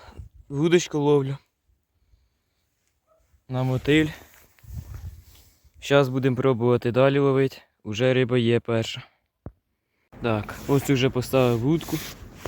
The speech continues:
Можна ще тако підігрувати. Ловлю я перший раз рибу зимою з льоду на мормишку. Постійно ловлю літом, а це вирішив піти на рибалку зимою.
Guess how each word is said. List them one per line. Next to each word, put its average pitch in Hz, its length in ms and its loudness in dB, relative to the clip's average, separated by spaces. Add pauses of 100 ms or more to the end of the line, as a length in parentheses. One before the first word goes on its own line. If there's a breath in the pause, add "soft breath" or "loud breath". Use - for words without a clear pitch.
(1800 loud breath)
Можна 139 340 4
ще 131 180 2
тако 127 220 0
підігрувати. 151 680 2 (1700 loud breath)
Ловлю 143 300 6
я 143 120 6
перший 131 340 0
раз 151 260 2
рибу 139 280 2
зимою 123 480 0 (120)
з 113 200 -4
льоду 120 260 0 (140)
на 117 120 -8
мормишку. 113 560 -4 (1040 soft breath)
Постійно 131 540 0
ловлю 117 300 2
літом, 139 420 0 (280)
а 110 100 -8
це 131 140 0
вирішив 127 400 0
піти 120 240 -4
на 120 140 -2
рибалку 113 520 -4 (1200 loud breath)
зимою. 113 500 -2